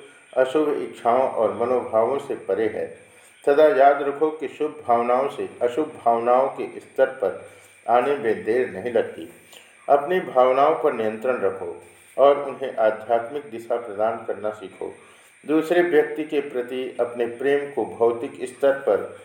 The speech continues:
व्यक्त करते समय सावधान रहो। यदि तुम किसी व्यक्ति से सचमुच प्रेम करते हो, तो तुम्हें उसकी अनासक्त होकर सेवा करने का प्रयास करना चाहिए। यदि ऐसा न कर सको,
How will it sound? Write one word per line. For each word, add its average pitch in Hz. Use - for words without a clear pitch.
व्यक्त 143
करते 123
समय 123
सावधान 107
रहो। 87
यदि 151
तुम 165
किसी 156
व्यक्ति 135
से 143
सचमुच 135
प्रेम 127
करते 123
हो, 92
तो 143
तुम्हें 147
उसकी 135
अनासक्त 117
होकर 117
सेवा 104
करने 113
का 120
प्रयास 98
करना 101
चाहिए। 90
यदि 143
ऐसा 131
न 120
कर 135
सको, 110